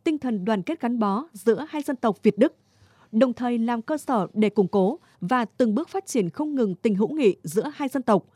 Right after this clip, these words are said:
qua đó góp phần quảng bá hình ảnh quê hương Thái Nguyên nói riêng, đất nước và con người Việt Nam nói chung đến với bạn bè quốc tế. Việc ra đời Trung tâm Văn hóa Việt Đức và Trung tâm Ngoại ngữ Tiếng Đức Quốc tế I D S Thái Nguyên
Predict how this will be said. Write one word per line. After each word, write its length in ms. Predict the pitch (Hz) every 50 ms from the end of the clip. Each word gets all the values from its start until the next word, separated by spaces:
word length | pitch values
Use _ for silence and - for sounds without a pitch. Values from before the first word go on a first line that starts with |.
| _ _ _ _ _ _ _
qua 100 | 277 269
đó 180 | 220 208 196
góp 140 | 196 - 359
phần 200 | - - 254 220
quảng 260 | - - 277 233 190
bá 200 | 196 208 196 247 330 -
hình 140 | 311 247
ảnh 180 | 175 175 202 175
quê 180 | - - 277 269
hương 180 | 254 285 262
Thái 160 | - 220 220
Nguyên 220 | 233 254 277 277 262
nói 120 | 233 226
riêng, 320 | 233 - - 262 254 254 220 - _ _ _ _ _
đất 220 | - 240 330 - 302
nước 220 | 294 339 381 - _ _ _
và 160 | 190 214 220
con 220 | - - 311 285
người 160 | 254 247 208
Việt 220 | 180 165 208 - 208
Nam 140 | 233 254 240
nói 120 | - 208 208
chung 280 | - - 254 254 247 208 - _ _ _ _
đến 240 | 220 220 226 240 233
với 260 | - 220 202 220 311 -
bạn 140 | - 254 247 -
bè 140 | 202 196 -
quốc 160 | - 302 - _
tế. 240 | 214 196 185 233 320 - _ _ _ _ _ _ _ _ _ _ _ _ _ _ _ _ _
Việc 220 | - 202 240 214 -
ra 120 | - 294
đời 200 | 233 233 208 185
Trung 180 | 180 - 254 240
tâm 220 | - 247 240 233
Văn 140 | 214 247 240
hóa 260 | 214 208 185 185 226 -
Việt 160 | 285 - -
Đức 160 | 208 330 - - _ _ _
và 180 | - 175 247 226
Trung 180 | - - 311
tâm 160 | 285 311 294 277
Ngoại 120 | 254 202
ngữ 180 | 185 185 220 277 - -
Tiếng 180 | 220 202 202
Đức 160 | 190 285 359 -
Quốc 140 | - 349 - _
tế 240 | 247 208 196 254 320 - -
I 40 | 240 214
D 20 | 214
S 280 | 220 - 247 311 -
Thái 120 | - 240 208
Nguyên 300 | 220 240 240 233 226